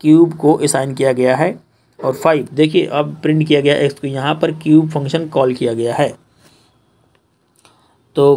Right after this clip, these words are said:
क्या print होगा? Simple है, इन line का sequence देखें तो ये गलत है, यहाँ पर जब call किया गया है इसको क्यूब को तो ये यहाँ से होना चाहिए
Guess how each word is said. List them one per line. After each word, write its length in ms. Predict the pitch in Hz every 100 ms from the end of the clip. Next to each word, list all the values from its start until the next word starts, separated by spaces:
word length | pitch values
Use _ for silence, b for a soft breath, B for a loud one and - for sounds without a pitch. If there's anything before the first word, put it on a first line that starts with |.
| 139
क्या 140 | 160 165
print 320 | 151 143 131
होगा? 280 | 123 120 110 - _ _ _ _ _ _ _ _ _ _ _ _ _ _ _ _ _ _ _
Simple 380 | 139 139 170 151
है, 220 | 156 247 - _ 165
इन 220 | 190 190
line 280 | 151 170 175
का 380 | 190 185 185 160
sequence 400 | 156 160 190 175
देखें 340 | 156 156 190
तो 80 | 196
ये 120 | 175
गलत 260 | 143 135 139
है, 60 |
यहाँ 200 | 139 139
पर 340 | 156 170 165 165 _ _ _ _ _ 160
जब 280 | 160 160
call 260 | 156 156 175
किया 220 | 180 180
गया 220 | 170 170 170
है 340 | 170 196 139
इसको 340 | 147 - 170 247 b b b b b b b _ _ _
क्यूब 300 | - 175 180
को 220 | - 190 220
तो 240 | 202 175
ये 180 | 175 180
यहाँ 320 | 175 156 175
से 100 | 170
होना 180 | 156 151
चाहिए 420 | 127 120 113 113